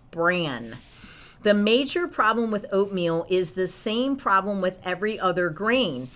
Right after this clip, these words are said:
It spikes your blood sugar and makes you hungrier. Now, my clients that take the oatmeal, I always put them,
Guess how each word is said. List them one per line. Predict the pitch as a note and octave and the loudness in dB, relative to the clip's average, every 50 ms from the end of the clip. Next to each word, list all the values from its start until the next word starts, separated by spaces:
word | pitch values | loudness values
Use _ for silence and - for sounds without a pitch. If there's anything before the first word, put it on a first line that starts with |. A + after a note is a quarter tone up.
| - - - | -20 -8 -2
It | F#3 F#3+ F#3 - | -2 -2 0 0
spikes | - - - - G3 F#3 G3+ A3+ - - - | -2 -2 0 4 2 4 4 2 -2 -2 -2
your | D4 C#4 | -2 -4
blood | - - A3+ G#3 G3 G3 | -2 -2 -2 -2 -2 -2
sugar | - - G#3 F#3 G#3 G#3 G#3 - - - | -4 -4 -2 0 0 0 0 0 -2 -4
and | F#3 F3+ F3+ F3 E3+ | -4 -2 -2 -2 0
makes | E3+ F3 F3+ F3+ - - - - | 0 0 -2 -2 -4 -6 -6 -4
you | E3 E3 D#3+ D#3+ D#3+ D#3 - | -4 -4 -4 -4 -6 -8 -8
hungrier. | - A3+ G#3 G#3 G3 E3+ E3+ D#3+ C3+ B2 A#2+ A#2 A2 - - - - - - - | -4 -4 -2 -2 -2 -2 -2 -2 -2 -2 -4 -4 -6 -10 -12 -18 -20 -20 -14 -4
Now, | - G#3 G#3 F#3+ E3+ D#3+ | 4 8 8 8 8 8
my | E3 F3 F3+ | 4 0 -2
clients | - - - A3+ A3 A#3 A#3 A#3+ A#3+ A#3+ | -2 -4 -2 0 0 0 0 -2 -2 -2
that | - G#3 G3 - - | -4 -4 -4 -4 -6
take | - - C4 C#4+ E4+ D#4+ - | -6 -4 -4 -4 -4 -6 -8
the | - B3+ A3+ - | -10 -8 -6 -2
oatmeal, | - F3+ E3+ C#3+ D#3+ D#3+ D3 D3+ D#3 E3 - - | -2 -2 -2 -2 -4 -4 -4 -2 -4 -4 0 0
I | D3+ F#3 A3 A#3 | 2 2 2 0
always | G3 G#3 G3 F#3+ F#3+ F#3 F#3 F#3 | -2 -2 0 0 0 0 0 -2
put | - - F#3+ F#3 - - | -4 -6 -6 -4 -2 -2
them, | F#3 F3+ F3+ F3 F3 F3 F3 E3 | -2 0 2 2 0 0 -2 -4